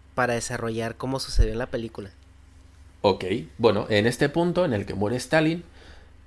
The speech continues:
Speaker 2: se, se presupone que Superman, bueno, sería el heredero natural, ¿verdad? Pero Superman no quiere.
Speaker 1: Ujú.
Speaker 2: Él dice que él sirve al pueblo,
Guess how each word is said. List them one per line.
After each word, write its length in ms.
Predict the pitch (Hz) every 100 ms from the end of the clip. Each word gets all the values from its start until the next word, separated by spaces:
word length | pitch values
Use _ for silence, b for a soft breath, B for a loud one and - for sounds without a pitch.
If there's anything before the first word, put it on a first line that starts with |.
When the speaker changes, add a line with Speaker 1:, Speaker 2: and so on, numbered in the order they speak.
| -
Speaker 2:
se, 720 | - - 110 107 107 104 101
se 200 | 98 110
presupone 840 | 101 110 - 101 98 135 143 156 156
que 240 | 120 123
Superman, 580 | 123 113 104 98 101 117
bueno, 260 | 113 95 -
sería 340 | - 98 101
el 80 | 110
heredero 460 | 113 101 104 107 95
natural, 520 | 92 95 95 95 92
¿verdad? 380 | 90 95 131 135 -
Pero 200 | 127 147
Superman 520 | 147 151 131 135 135
no 180 | 120 117
quiere. 380 | - 107 95 90 - - b b
Speaker 1:
Ujú. 100 | 120
Speaker 2:
Él 140 | 107 104
dice 300 | 120 120 127
que 160 | 107
él 120 | 107 107
sirve 280 | 107 101
al 140 | 101 101
pueblo, 400 | 170 196 226